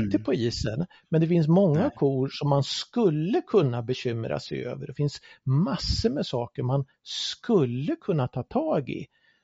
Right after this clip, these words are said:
Speaker 2: men
Speaker 1: Mm.
Speaker 2: det orkar man inte. Man, man måste fokusera på det som verkligen är väsentligt här och nu och för framtiden.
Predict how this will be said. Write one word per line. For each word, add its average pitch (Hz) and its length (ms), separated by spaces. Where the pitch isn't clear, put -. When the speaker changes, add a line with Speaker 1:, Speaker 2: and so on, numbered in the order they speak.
Speaker 2:
men 151 340
Speaker 1:
Mm. 107 140
Speaker 2:
det 143 80
orkar 208 500
man 240 140
inte. 104 440
Man, 147 340
man 143 140
måste 180 460
fokusera 123 800
på - 140
det 113 380
som 120 200
verkligen 117 640
är 107 180
väsentligt 214 920
här 123 460
och 131 100
nu 117 340
och - 280
för 113 280
framtiden. 120 720